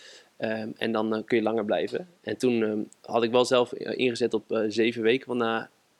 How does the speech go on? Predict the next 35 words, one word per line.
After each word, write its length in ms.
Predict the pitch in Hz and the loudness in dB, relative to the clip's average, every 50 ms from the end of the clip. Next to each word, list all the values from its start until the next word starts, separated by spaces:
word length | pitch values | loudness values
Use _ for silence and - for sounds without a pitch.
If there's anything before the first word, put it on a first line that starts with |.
| _ _ _ _ _ _ - | _ _ _ _ _ _ -10
of 160 | 117 - - | -10 -6 -2
nee, 160 | 127 117 101 | -2 -2 -2
op 80 | 98 107 | -2 0
negen 280 | 117 120 131 131 - | 2 2 2 0 0
weken. 260 | 123 120 127 127 - - | 0 0 0 0 0 -2
En 240 | - 117 117 - - _ _ - | -2 -4 -6 -8 -10 _ _ -14
op 140 | - 110 110 | -14 -10 -6
die, 140 | - 113 - | -6 -6 -2
na 160 | - 113 117 120 | 0 0 2 2
die 100 | 123 120 | 2 2
negen 240 | 120 117 117 - 123 | 0 0 0 0 -2
weken 180 | 120 113 - | -4 -4 -2
kwam, 300 | _ - 110 107 107 107 | _ 0 0 0 0 -2
eh, 80 | 104 101 | -2 -2
mijn 180 | 98 104 104 98 | -2 -2 0 0
vader 300 | - 101 104 104 104 104 | 0 0 0 0 -2 -4
en 80 | 98 | -8
kwam 120 | - - 101 | -8 -8 -8
mijn 120 | 104 101 | -4 -2
zusje. 320 | 117 120 - - - - - _ - - - - - - - - - _ | -2 -2 -2 -2 -4 -6 -6 _ -18 -20 -20 -20 -20 -20 -20 -20 -20 _
Alleen 160 | _ 117 120 127 | _ 4 4 4
het 80 | 127 | 2
was 140 | 123 120 107 | 0 -4 0
wel 220 | 113 135 151 156 151 | 4 4 4 4 4
zo 160 | 131 123 120 | 4 2 4
dat, 200 | 117 117 113 - | 4 2 2 0
eh, 520 | - - - 117 110 107 107 104 104 101 104 - | -4 -2 2 4 4 4 4 2 0 -2 -4 -2
voordat 260 | - - 139 135 135 | 0 2 4 4 4
ik 60 | 120 | 4
wegging, 340 | 113 117 131 - - 120 110 | 4 2 2 2 -2 -6 -6
toen 240 | - 117 113 110 107 | -4 -4 -4 -2 0
zei 140 | 110 110 110 | 0 0 0
Diederik 300 | 113 127 131 143 131 123 | 0 0 0 0 -2 0
tegen 220 | - 131 123 120 120 | -4 -4 -4 -4 -4
mij, 280 | 117 120 131 151 160 | -2 -2 -4 -4 -6